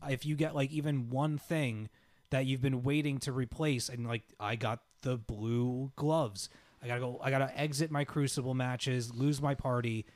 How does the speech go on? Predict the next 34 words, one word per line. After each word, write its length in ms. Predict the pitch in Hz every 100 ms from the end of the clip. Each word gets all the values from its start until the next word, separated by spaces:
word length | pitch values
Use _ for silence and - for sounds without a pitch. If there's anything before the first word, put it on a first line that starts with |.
| - -
go 120 | 127
all 200 | 131 135
the 80 | 143
way 80 | 135
back 220 | 131 127
to 60 |
the 60 | 131
tower 400 | - 127 120 110
and 100 | 110
talk 220 | 117 123 131
to 40 |
that 160 | 117 113
guy 160 | 110
only 240 | 107 120 120
to 80 |
find 300 | 107 123 113
out 180 | 110 101
that 80 | 104
it's 140 | 101
another 240 | 117 113 110
shitty 260 | - 113 107
green, 400 | 113 107 104 98 - - -
and 100 | 120
then 260 | 117 110 113
go 160 | 113 120
back 300 | 113 113 -
into 100 | 110
the 100 | 110
queue 220 | - 117
to 80 | 101
get 220 | 101 107
into 180 | 101 95
the 100 | 101
game. 260 | 101 95